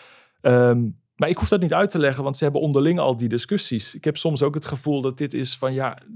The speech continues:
dat, dat als je een nieuwe te-, de technologische ontwikkeling hebt, dan krijg je altijd een aantal jaar,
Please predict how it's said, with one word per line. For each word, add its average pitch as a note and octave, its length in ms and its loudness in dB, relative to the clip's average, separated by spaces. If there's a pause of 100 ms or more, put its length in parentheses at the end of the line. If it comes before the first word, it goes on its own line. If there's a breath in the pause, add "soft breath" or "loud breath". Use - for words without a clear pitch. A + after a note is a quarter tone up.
(180)
dat, C3 280 -8
dat B2 220 -4
als B2+ 160 -4
je C#3 100 -4
een B2 120 -4
nieuwe C#3 220 0
te-, C3+ 260 0 (120)
de C#3+ 80 -14
technologische C3 600 0
ontwikkeling C3+ 500 0
hebt, D3+ 340 0
dan C#3 100 0
krijg C3+ 260 0
je D3 60 -6
altijd C#3+ 300 2
een C#3 140 -8
aantal C3+ 280 0
jaar, B2+ 420 4